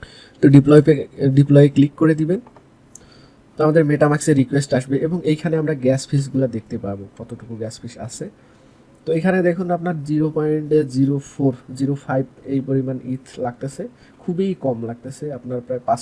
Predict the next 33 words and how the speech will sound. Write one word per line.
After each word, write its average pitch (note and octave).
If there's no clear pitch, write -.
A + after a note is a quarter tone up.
টাকার B2+
মতো B2
লাগতেছে। -
তো -
আমি B2+
এটা B2+
কনফার্ম C3+
করে D3
দিলাম। D3+
তো -
দেখুন D3
আমাদের C3+
কন্ট্রাক্টটি B2
ডিপ্লয় B2
হয়ে A#2+
গিয়েছে। A#2+
তো C3
আমরা C#3+
এখানে D3+
এ-, B2+
এই D3+
যে C#3+
আপনার, B2+
হ্যাঁ, -
গ্লুইড D3+
যে C#3
পেজটি C3
আছে, C#3
এখানে D3+
আমরা D3+
এক C#3
মিনিট C#3+
পরেই C#3